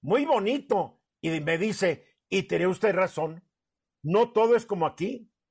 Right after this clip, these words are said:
Allá las banquetas no estaban llenas de hoyos, y so-, las, las calles no estaban llenas de hoyos, y sobre las banquetas mi prima podía empujar sin problemas la carriola de su bebé". Yo solo le dije que los viajes ilustran.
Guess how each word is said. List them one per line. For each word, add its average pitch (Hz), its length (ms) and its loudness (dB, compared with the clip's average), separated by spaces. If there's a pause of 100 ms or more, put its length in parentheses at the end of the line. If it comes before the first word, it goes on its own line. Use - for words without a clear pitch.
(220)
Allá 180 220 2
las 247 140 2
banquetas 208 500 0
no 220 100 0
estaban 220 360 2
llenas 208 340 -2
de 175 100 2
hoyos, 220 580 2 (320)
y 196 120 -2
so-, 202 320 2
las, 165 220 0
las 170 180 -2
calles 233 340 2
no 240 80 0
estaban 220 380 0
llenas 214 280 0
de 196 120 2
hoyos, 233 400 2 (280)
y 208 140 -2
sobre 208 300 2
las 190 200 0
banquetas 247 800 0 (240)
mi 185 160 0
prima 254 400 0
podía 190 300 4
empujar 226 580 0
sin 175 300 -8
problemas 202 580 2
la 170 180 0
carriola 185 580 2
de 170 120 -4
su 139 220 -12
bebé". 131 440 0 (1700)
Yo 202 160 2
solo 220 280 2
le 190 120 0
dije 214 480 0
que 165 120 -4
los 156 220 0
viajes 180 680 -2
ilustran. 123 680 -8